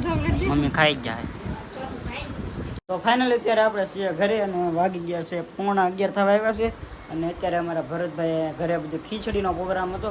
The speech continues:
Speaker 2: કારણ કે લગ્ન જાય એટલે પછી થોડાક દિવસમાં એક બે દિવસ ખીચડીનો ને એવું બધું હોય. એટલે આજે એટલે ઘણા બધા મહેમાનો આવેલા હતા, એટલે બધું અત્યારે પૂરું થઈ ગયું છે.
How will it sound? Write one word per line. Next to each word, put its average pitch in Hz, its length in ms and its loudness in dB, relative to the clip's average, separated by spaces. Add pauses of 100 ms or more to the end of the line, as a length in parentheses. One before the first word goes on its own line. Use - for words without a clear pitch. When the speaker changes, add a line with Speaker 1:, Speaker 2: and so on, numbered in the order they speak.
Speaker 2:
કારણ 180 200 -4
કે 170 80 -2 (360)
લગ્ન 165 280 -2
જાય 165 140 0
એટલે 156 200 -6
પછી - 240 -18
થોડાક 160 260 -6
દિવસમાં 156 400 -6
એક 147 100 -12
બે 151 120 -6
દિવસ 147 140 -14 (280)
ખીચડીનો 214 420 -2 (100)
ને 175 140 -2
એવું 175 180 -2
બધું 170 220 -4
હોય. 202 180 2 (320)
એટલે 160 140 0
આજે 170 220 2
એટલે 160 240 -4
ઘણા 175 180 2
બધા 165 220 0
મહેમાનો 185 260 0
આવેલા 202 340 2
હતા, 208 200 2
એટલે 175 180 -6
બધું 170 180 -2
અત્યારે 165 280 -4
પૂરું 185 200 -4
થઈ 180 120 -10
ગયું 196 160 -4
છે. 190 40 -4